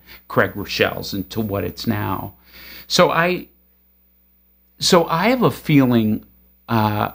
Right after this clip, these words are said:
like, where you say you, you, you feel for it or feel for those people, which I totally get, it's your heritage. Mine is a sense of, um,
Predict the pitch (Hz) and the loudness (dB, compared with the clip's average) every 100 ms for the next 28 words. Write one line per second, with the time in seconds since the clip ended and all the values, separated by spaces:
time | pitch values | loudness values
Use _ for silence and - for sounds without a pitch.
0 | - 127 131 131 123 170 190 - 175 160 | 0 2 2 0 0 -2 -2 0 0 2
1 | 135 123 117 110 - _ _ _ _ _ | 6 8 8 6 -2 _ _ _ _ _
2 | _ _ _ _ _ _ _ _ _ _ | _ _ _ _ _ _ _ _ _ _
3 | _ _ _ _ _ _ - 131 123 - | _ _ _ _ _ _ 2 6 6 4
4 | 120 117 - - 139 151 185 175 156 156 | 6 6 4 -4 -2 0 0 -2 -4 -2
5 | 156 156 - 107 - 143 127 - 117 107 | 0 0 -2 -6 0 2 2 0 2 2
6 | 98 - 139 104 104 117 113 110 - 160 | 0 2 0 2 0 2 0 -2 -2 -2
7 | 143 107 101 143 104 - _ _ - - | 2 2 2 2 0 -4 _ _ -20 -20
8 | _ - 107 - 123 120 117 - 101 95 | _ -8 -8 -4 2 2 2 0 -6 -6
9 | - - _ _ - - - 120 117 117 | -10 -20 _ _ -20 -20 0 6 8 8
10 | 135 151 196 202 175 135 107 110 - - | 6 0 0 0 0 0 2 0 0 -2
11 | - 127 131 135 - - 104 98 98 95 | 0 2 2 0 -4 -6 -4 -4 -4 -10
12 | - _ - 98 95 95 92 90 87 | -18 _ -8 -6 -4 -4 -6 -8 -10